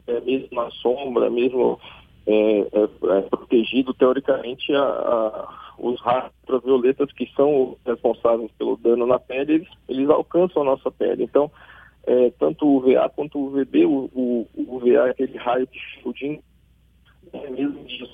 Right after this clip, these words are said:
nublados, então a gente tem que lembrar de ter esse cuidado de passar o filtro,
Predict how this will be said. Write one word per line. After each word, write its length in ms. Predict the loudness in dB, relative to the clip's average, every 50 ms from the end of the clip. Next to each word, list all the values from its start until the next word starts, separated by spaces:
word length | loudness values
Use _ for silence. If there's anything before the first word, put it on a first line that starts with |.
| -8
nublados, 460 | -2 0 2 2 2 0 -2 -6 -8
então 220 | -10 -10 -6 -6 -6
a 40 | -6
gente 200 | -6 -10 -10 -10
tem 120 | -12 -12
que 160 | -10 _ -4
lembrar 640 | 0 0 0 2 2 2 2 2 0 -4 -8 -12 _ _ _ _ _ _ _ _ -20
de 60 | -20 _ _ 2
ter 180 | 6 6 6
esse 200 | 6 4 0 -10 -8
cuidado 480 | -6 -4 -2 0 2 2 2 0 -4 -8
de 80 | -14
passar 260 | -6 -4 -4 -4 -4 _ _ _ _
o 80 | -14 -14
filtro, 440 | -12 -8 -8 -6 -6 -6 -10 -14